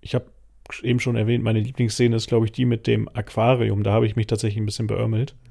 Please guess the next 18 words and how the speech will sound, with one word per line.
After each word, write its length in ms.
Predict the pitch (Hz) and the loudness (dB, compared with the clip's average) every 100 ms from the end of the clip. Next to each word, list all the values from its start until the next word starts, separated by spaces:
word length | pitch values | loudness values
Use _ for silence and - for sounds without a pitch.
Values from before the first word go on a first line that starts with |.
| - - - _ - | -20 -20 -20 _ -14
Das 140 | 98 - | -6 -2
hatte 100 | 110 | 0
ich 80 | 107 | 0
auch 80 | |
irgendwie 240 | 113 113 110 | 0 0 0
wieder 140 | 113 | 0
vergessen, 540 | 110 107 117 - 113 131 - _ - - - - - _ - | 0 -2 -2 -2 -2 -4 -10 _ -20 -20 -20 -20 -20 _ -8
wo 400 | 110 107 107 110 | -2 0 0 -2
er, 480 | - 110 101 101 104 - - _ | -4 -4 -2 -2 -4 -8 -20 _
äh, 360 | - 101 95 95 - - - | -6 -4 -2 -4 -6 -14 -10
Chong 220 | - 123 110 | 0 0 2
morgens 320 | 107 107 104 | 2 0 0
aufsteht 540 | 107 120 - 110 - | -2 -2 0 -4 -4
und 180 | - 104 | -8 -8
zu, 220 | - - - - - - | -8 -12 -16 -20 -20 -20
zu 140 | - 107 | -12 -6
diesem 240 | 104 107 | -2 -2
mega 500 | 104 110 120 113 101 | 0 2 2 2 0